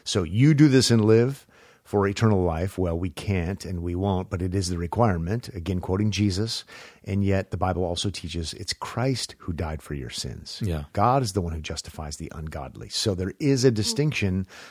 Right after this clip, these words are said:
Speaker 1: Let's, let's not say grace before the fall.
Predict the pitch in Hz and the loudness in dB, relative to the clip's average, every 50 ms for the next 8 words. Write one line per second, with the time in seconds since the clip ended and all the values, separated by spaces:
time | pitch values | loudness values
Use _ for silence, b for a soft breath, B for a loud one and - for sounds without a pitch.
0 | B B B - 110 113 123 143 - - - - - - - 113 117 - - 123 | B B B 0 2 4 4 4 2 0 -2 -2 -4 -4 -4 -2 -2 0 2 4
1 | 120 120 135 165 - - - 123 110 104 101 104 104 98 - - 92 - - 95 | 4 4 4 2 0 2 2 4 4 4 4 2 2 2 0 -4 -4 -2 -2 -2
2 | 87 76 - - - 73 71 73 67 69 - | -2 -2 -4 -6 -4 -4 -2 -4 -4 -6 -10